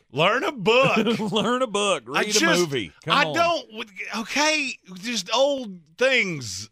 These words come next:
Speaker 1: all right? I don't like old
Speaker 2: The
Speaker 1: things.
Speaker 2: next time you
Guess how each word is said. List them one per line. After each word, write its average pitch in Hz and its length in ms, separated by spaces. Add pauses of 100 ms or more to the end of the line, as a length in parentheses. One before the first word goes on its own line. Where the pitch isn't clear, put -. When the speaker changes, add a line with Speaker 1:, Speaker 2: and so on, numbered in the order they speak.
Speaker 1:
all 156 80
right? 247 280 (100)
I 185 80
don't 254 380
like 196 420 (100)
old 185 300
Speaker 2:
The 233 40
Speaker 1:
things. 277 100
Speaker 2:
next 147 320
time 285 280
you 247 140